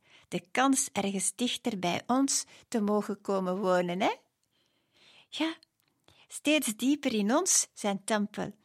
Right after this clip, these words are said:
en zijn tabernakel mag inrichten. Met onze medewerking natuurlijk.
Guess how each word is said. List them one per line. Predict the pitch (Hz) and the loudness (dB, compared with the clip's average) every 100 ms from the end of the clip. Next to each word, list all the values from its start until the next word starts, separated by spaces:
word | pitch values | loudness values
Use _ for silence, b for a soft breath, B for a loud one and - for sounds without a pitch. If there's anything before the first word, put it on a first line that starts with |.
| _ | _
en | - 208 | -4 0
zijn | 214 | 0
tabernakel | 208 202 196 190 190 190 196 196 | 2 2 2 0 0 0 -2 -4
mag | 185 196 - - | -2 -4 -6 -4
inrichten. | 214 196 202 190 - - 202 190 _ _ _ _ _ _ _ _ | -4 -2 -2 -4 -4 -8 -8 -12 _ _ _ _ _ _ _ _
Met | 196 196 | -2 0
onze | 208 196 196 | 0 0 -2
medewerking | 175 180 190 262 277 311 262 | -2 0 2 2 0 -2 -2
natuurlijk. | 175 - 180 175 180 - - - | -2 -4 -8 -6 -8 -10 -14 -16